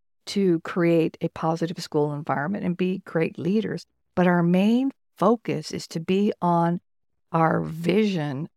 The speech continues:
of what we want. So I'm a big journaler.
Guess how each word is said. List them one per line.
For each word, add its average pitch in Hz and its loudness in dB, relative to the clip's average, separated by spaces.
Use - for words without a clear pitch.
of 185 0
what 165 -6
we 208 2
want. 233 -2
So 254 -2
I'm 285 4
a 311 2
big 247 0
journaler. 180 0